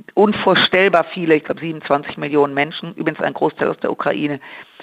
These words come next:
äh, wurden von Nazi-Deutschland umgebracht.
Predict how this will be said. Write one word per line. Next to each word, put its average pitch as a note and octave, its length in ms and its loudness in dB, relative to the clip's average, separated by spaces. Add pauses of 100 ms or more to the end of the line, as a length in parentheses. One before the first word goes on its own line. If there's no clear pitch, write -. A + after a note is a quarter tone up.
äh, - 160 -4
wurden D3 380 2
von C#3+ 340 -4
Nazi-Deutschland C#3+ 840 -2
umgebracht. E3+ 580 -4